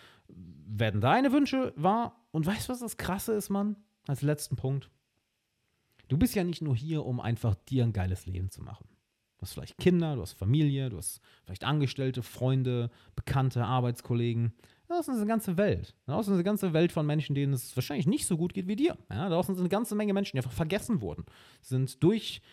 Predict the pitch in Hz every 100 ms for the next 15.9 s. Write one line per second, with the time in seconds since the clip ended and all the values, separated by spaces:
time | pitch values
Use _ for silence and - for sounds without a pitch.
0 | - - 170 - - 165 160 - _ 127
1 | 226 - 156 147 147 160 175 208 180 -
2 | 123 - - - - _ _ _ _ _
3 | _ _ _ _ 131 233 240 196 139 110
4 | 104 92 85 - - _ _ _ - 110
5 | 190 _ _ _ _ _ _ _ _ 139
6 | 143 214 247 - - _ _ - - -
7 | 127 165 165 220 302 262 240 226 226 185
8 | 214 - - - - - _ _ - 165
9 | 170 175 165 202 175 135 196 202 - -
10 | 156 156 185 165 123 123 110 - 67 -
11 | 117 113 - 170 165 160 - 180 208 -
12 | 135 143 139 - _ _ _ _ - -
13 | _ _ _ _ _ _ _ _ - 196
14 | - 196 180 160 214 220 190 190 185 147
15 | 147 127 131 131 127 123 71 85